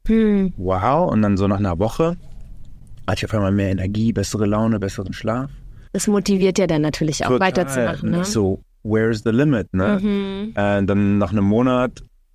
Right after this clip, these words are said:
Speaker 2: war ich voll drin im Training, hatte irgendwie nicht mehr so krassen Muskelkater, hat viel bessere Ergebnisse, so hab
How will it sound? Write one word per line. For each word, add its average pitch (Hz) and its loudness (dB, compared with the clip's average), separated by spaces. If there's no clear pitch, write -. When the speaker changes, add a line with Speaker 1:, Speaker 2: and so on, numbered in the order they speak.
Speaker 2:
war - -18
ich - -16
voll 113 0
drin 104 2
im 104 2
Training, 120 2
hatte 104 -2
irgendwie 101 2
nicht 92 0
mehr 107 0
so 98 2
krassen 107 -2
Muskelkater, 110 0
hat 101 0
viel 113 -2
bessere 98 0
Ergebnisse, 104 0
so 98 2
hab 98 -6